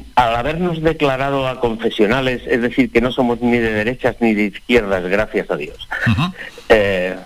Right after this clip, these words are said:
Speaker 1: ¿perdón?
Speaker 2: No, que sí, afirmaba simplemente.
Speaker 1: Ah, ya, ya. Digo que a-, al habernos declarado a confesionales, resulta de que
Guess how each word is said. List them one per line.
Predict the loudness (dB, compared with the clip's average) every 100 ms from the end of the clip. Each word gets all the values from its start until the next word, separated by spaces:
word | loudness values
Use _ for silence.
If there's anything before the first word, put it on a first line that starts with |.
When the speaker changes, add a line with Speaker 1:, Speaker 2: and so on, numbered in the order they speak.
| -20 -20 -20 -20 -8
Speaker 1:
¿perdón? | 2 4 4 0 -8 -20 -8
Speaker 2:
No, | -2 0
que | 0
sí, | 0 0
afirmaba | 0 0 0 0
simplemente. | -2 -2 0 -2 -4 -12 -20 -20 -20 -20 -20 -12 2
Speaker 1:
Ah, | 4
ya, | 4 0
ya. | -2 -2 -4 -12 -12 -8
Digo | 2 4 4 0
que | 2 4 4 0 -4 -2
a-, | 0
al | 2 2
habernos | 2 0 0 0 0
declarado | 0 2 0 0 -2 -2
a | -2
confesionales, | 0 -2 2 4 4 0 -4 -10 -20 -16 0
resulta | 2 4 2 4 2
de | 0 0
que | 0 0 -4